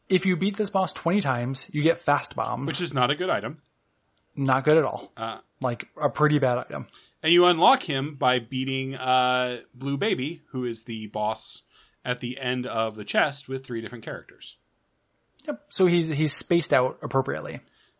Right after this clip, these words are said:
Speaker 1: Like, he's not available right from the start, because even though I like his challenge, like,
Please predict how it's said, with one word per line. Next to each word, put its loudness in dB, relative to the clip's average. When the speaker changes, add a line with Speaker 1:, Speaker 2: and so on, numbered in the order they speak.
Speaker 1:
Like, -2
he's -2
not 4
available 2
right 2
from -10
the -2
start, 0
because -2
even 6
though 10
I 8
like 6
his -2
challenge, -2
like, -2